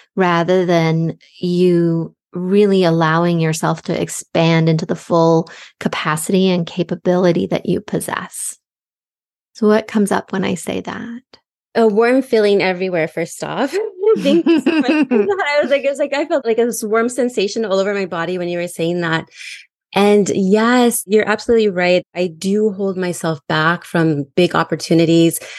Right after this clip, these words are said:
Speaker 2: I do have a little bit of that negative talk, like, "Oh, it's gonna be too much for you." Or, "No, you're not wanting to do that because you're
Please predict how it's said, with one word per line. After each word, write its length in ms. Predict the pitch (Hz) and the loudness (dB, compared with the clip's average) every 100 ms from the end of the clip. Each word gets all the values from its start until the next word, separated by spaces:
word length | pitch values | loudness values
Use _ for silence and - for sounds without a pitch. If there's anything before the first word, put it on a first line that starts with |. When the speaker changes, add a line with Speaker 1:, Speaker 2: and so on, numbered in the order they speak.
| - - | -16 -4
Speaker 2:
I 120 | 165 | -2
do 160 | 165 | 0
have 220 | 202 214 196 | 0 0 2
a 40 | |
little 240 | 190 190 185 | 2 2 2
bit 120 | 190 | 0
of 100 | 165 | 0
that 240 | 170 147 | 0 -2
negative 420 | 185 185 180 180 170 | 0 2 2 0 -4
talk, 380 | - 175 175 | -6 -6 -2
like, 140 | 190 185 | -2 -2
"Oh, 160 | 247 247 | 0 0
it's 260 | 247 - | 0 -4
gonna 200 | - 320 | -4 -2
be 120 | 294 | -2
too 220 | 262 - 196 | -2 0 0
much 320 | 151 151 - | 0 -2 -6
for 120 | - | -4
you." 380 | 160 160 160 160 - - - | 0 0 0 -2 -6 -18 -16
Or, 400 | - 190 190 185 - - | -4 0 2 2 -2 -4
"No, 340 | 233 240 240 247 | 0 2 2 0
you're 160 | - 233 | -4 -2
not 200 | 254 - - | -2 -6 -6
wanting 240 | 208 220 | -2 0
to 80 | 220 | 0
do 80 | 202 | -2
that 100 | 202 | -2
because 200 | 196 196 | -4 -6
you're 260 | 185 190 180 | -2 -2 -2